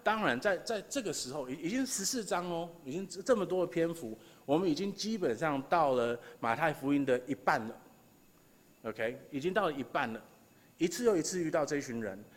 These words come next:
一次一次的不相信。那老实说，我读了马太福音这么多次，我，我，我觉得我每一次，我的，我的耐心都被这群法利赛人磨得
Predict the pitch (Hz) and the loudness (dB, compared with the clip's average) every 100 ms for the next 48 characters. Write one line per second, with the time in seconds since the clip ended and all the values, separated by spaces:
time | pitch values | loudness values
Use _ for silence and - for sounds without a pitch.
0 | - 151 160 254 170 - 151 123 139 117 | -6 -4 -2 -2 -2 0 0 0 -2 -2
1 | 123 - 113 - - - - _ - - | -2 -6 -10 -16 -20 -20 -20 _ -20 -8
2 | 220 214 160 - - - - 143 135 - | 0 0 0 -14 -20 -20 -4 0 2 0
3 | 135 170 175 160 135 135 147 185 170 156 | -2 0 0 2 0 0 0 2 2 0
4 | - - 147 113 160 156 - 120 123 135 | -8 -18 -6 -4 0 -2 -2 -2 -2 -2
5 | 143 240 196 147 147 151 - 135 110 - | 0 2 2 2 2 0 -2 -6 -10 -18
6 | - - 160 220 196 - 143 147 131 202 | -20 -4 0 0 -4 -6 -4 0 2 4
7 | 185 147 170 110 107 - - 151 107 - | 4 2 0 0 -2 -4 -4 -4 -4 -12
8 | - 123 139 117 123 151 143 139 131 135 | -4 -2 0 0 0 0 0 0 -2 0
9 | 139 139 127 120 - 98 120 131 110 110 | 0 -2 -2 -4 -6 -6 -4 -2 -2 -6
10 | 107 - - - - 113 120 123 131 | -12 -20 -20 -20 -8 -2 4 6 6